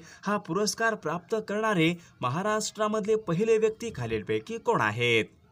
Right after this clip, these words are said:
या ठिकाणी ऑप्शन क्रमांक दोन विनोबा भावे या ठिकाणी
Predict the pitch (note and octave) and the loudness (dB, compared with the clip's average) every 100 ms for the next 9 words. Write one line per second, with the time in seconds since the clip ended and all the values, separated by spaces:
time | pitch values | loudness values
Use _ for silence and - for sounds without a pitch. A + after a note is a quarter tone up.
0 | - - - - A2 G#2+ F#3+ A3 A3 G#3+ | -20 -20 -14 -2 0 0 -2 -2 -2 -4
1 | A#2+ A2 - G#3 A3+ A3 F#3 C#3+ A2+ A#2 | -4 -4 -6 -4 -2 -2 -4 -2 -2 -2
2 | - - - A2+ F3+ A3+ A3 A3 C3 D#3+ | -8 -18 -12 -4 -2 0 0 0 -2 2
3 | G3+ A#2+ A#2 A2 G#2+ A2 | 2 2 -2 -2 -2 -4